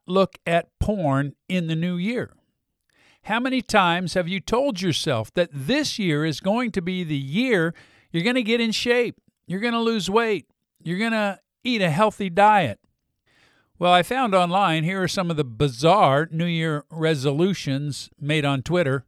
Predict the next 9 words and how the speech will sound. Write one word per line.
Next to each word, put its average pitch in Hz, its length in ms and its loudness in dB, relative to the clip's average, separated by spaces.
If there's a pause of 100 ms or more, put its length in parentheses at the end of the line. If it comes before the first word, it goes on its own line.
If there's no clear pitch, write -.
(460)
One, 170 420 -2 (440)
get 180 240 0
lost 170 680 2 (260)
without 180 480 2
any 214 240 -2
help 170 360 0
from 151 220 -4
Siri. 214 540 -2 (760)
Two, 220 400 0